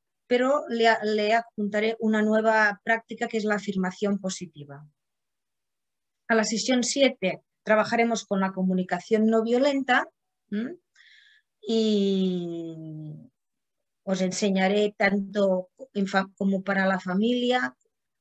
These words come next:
como para uno mismo, como la manera de comunicarse, el lenguaje que podemos utilizar que no sea violento, y introduciré la meditación con mantra. También hay una meditación con mantra para niños.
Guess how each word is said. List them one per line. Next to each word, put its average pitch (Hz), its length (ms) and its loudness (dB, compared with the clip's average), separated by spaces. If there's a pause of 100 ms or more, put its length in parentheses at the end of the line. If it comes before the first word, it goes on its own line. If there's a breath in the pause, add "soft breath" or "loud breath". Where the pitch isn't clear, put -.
como 175 320 -4
para 170 400 2
uno 202 260 4
mismo, 247 720 0 (320)
como 202 420 2
la 190 180 2
manera 185 360 2
de 202 140 -4
comunicarse, 233 1120 0
el 202 180 0
lenguaje 202 760 0
que 202 180 0
podemos 202 400 -2
utilizar 196 560 -2
que - 180 -12
no 190 100 -2
sea 196 220 -4
violento, 233 840 0 (1160 soft breath)
y 208 140 2
introduciré 220 640 2
la 240 100 2
meditación 208 640 0
con 190 180 0
mantra. 165 460 -4 (320)
También 202 420 2
hay 208 120 0
una 202 140 2
meditación 202 500 -2
con 208 180 0
mantra 220 360 -2
para 208 180 0
niños. 170 640 -8